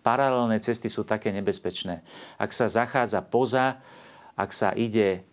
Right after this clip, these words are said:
poza náuku a spoločenstvo cirkvi a neostáva sa v nich, tak tam nie je jednota v Bohu Ježiša Krista. A tak sa pýtajme,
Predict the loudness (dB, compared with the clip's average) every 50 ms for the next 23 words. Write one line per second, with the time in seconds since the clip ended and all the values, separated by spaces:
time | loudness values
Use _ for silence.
0 | _ 2 2 2 4 2 2 2 2 2 2 2 0 -2 -2 0 0 0 0 -2
1 | -4 -4 -2 0 0 0 0 -2 -4 -6 -8 -8 -8 -10 -10 -6 -4 -2 -2 -2
2 | -2 -2 -2 -2 0 -2 -2 -4 -4 -4 -4 -2 -2 -2 -2 -2 -4 -6 -6 -4
3 | -4 -4 -6 -6 -10 _ -20 -20 -20 _ _ -6 -6 -4 -4 -6 -4 -4 -4 -4
4 | -2 -2 -2 -4 -4 -6 -8 -8 -6 -8 -8 -2 0 0 0 0 0 -2 -2 -4
5 | -4 -6 -8 -10 -10 -8 -8 -8 -8 -8 -12 -14 -16 -20 -20 _ _ _ -6 -4
6 | -4 -2 -2 -2 -2 0 -2 -2 0 0 0 -2 -2 -4 -6 -10 -14